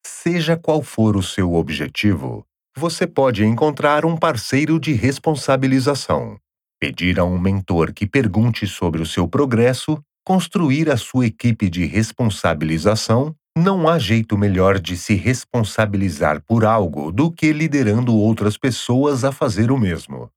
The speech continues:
ou contratar um coach para ajudá-lo a chegar lá.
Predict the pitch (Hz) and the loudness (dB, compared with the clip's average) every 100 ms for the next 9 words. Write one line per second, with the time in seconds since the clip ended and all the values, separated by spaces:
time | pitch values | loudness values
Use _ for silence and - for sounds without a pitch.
0 | _ _ - 190 196 180 170 147 117 92 | _ _ 0 2 2 0 0 0 0 2
1 | 82 92 110 - 117 120 135 - 160 160 | 2 4 2 2 4 4 2 0 -2 0
2 | 147 156 151 160 123 98 120 127 127 - | 0 0 0 -2 0 2 2 0 0 -2
3 | 123 92 104 92 67 58 | 0 0 0 0 -2 -4